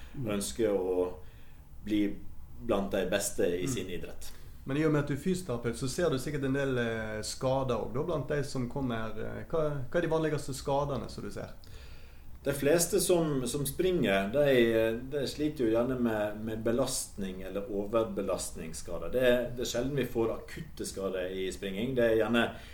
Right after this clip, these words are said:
Speaker 2: strekkskader, eller hvis noen har vært
Speaker 1: Mm.
Speaker 2: ute og sprunget over vidden og fått et overtråkk, for eksempel, eller en vridning i kneet, så kan det være noe. Men, men som regel så er det en, en belastningsrelatert ting, og da er det, eh, muskel- og seneproblematikk.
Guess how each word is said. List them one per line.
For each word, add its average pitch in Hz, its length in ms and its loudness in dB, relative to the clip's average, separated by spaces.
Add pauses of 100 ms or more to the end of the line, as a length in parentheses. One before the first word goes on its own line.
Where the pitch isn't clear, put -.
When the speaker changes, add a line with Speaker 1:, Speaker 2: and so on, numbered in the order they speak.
(140)
Speaker 2:
strekkskader, 110 840 2
eller 104 160 4
hvis 98 160 -2
noen 107 260 -4
har 107 80 0
vært 98 220 2
Speaker 1:
Mm. 101 100 2
Speaker 2:
ute 101 500 2
og 98 320 0
sprunget 101 280 -4
over 101 100 0
vidden 104 440 -2
og 98 100 -4
fått 101 160 -8
et 98 100 -12
overtråkk, 104 640 0
for 104 100 -8
eksempel, 98 480 -4
eller 95 120 -2
en 101 80 0
vridning 104 500 -4
i 98 60 -8
kneet, 101 340 0
så 113 140 -8
kan 127 140 -2
det 120 200 6
være 95 220 4
noe. 95 280 -4
Men, 113 160 0 (540)
men 123 140 2
som 135 200 0
regel 147 320 6
så 120 220 0
er 143 60 8
det 135 100 6
en, 120 80 4
en 107 240 -2
belastningsrelatert 98 1400 0
ting, 90 260 -2
og 95 80 -6
da 139 160 6
er 147 220 8
det, 107 480 4
eh, 107 160 -2
muskel- 110 720 0
og 98 120 2
seneproblematikk. 101 1800 -2